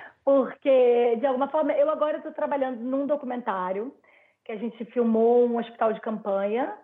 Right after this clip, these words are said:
é, no front aqui do covid dezenove, e que eu vou montar. Então, eu vou entrar em Ilha agora em setembro. Eu tô trabalhando na sé-, nessa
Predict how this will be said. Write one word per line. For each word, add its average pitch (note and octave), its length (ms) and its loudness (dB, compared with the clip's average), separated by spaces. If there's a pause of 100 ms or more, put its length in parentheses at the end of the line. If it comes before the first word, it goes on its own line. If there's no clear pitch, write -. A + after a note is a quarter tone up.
(240)
é, F#3 360 0
no G3 140 -6 (140)
front G3+ 420 0
aqui A#3 240 -6
do F#3+ 80 -6
covid F#3 680 -4
dezenove, G3 800 0 (540)
e G#3+ 760 4 (460)
que - 80 -2
eu A#3+ 60 2
vou A3+ 140 2
montar. B3+ 600 0 (200)
Então, G#3+ 240 -8
eu G#3+ 80 -6
vou G#3 140 -4
entrar A3 320 -2
em A3 180 -2
Ilha B3 140 0
agora A#3 220 0
em B3+ 160 -4
setembro. F3+ 600 -6 (680)
Eu A#3+ 220 2
tô B3+ 140 2
trabalhando A#3+ 960 0
na A3+ 260 -4 (140)
sé-, B3 300 0
nessa A3+ 260 -6